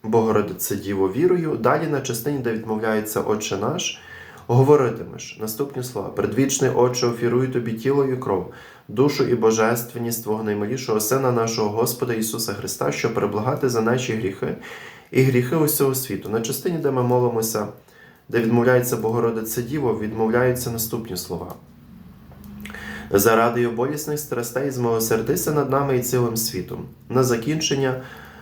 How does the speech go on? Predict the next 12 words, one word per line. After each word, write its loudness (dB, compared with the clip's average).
відмовиш 4
такі -4
слова: -2
«Святий -2
Боже, 2
святий 0
кріпкий, -2
святий -2
безсмертний, 0
змилуйся -2
над -6
нами 0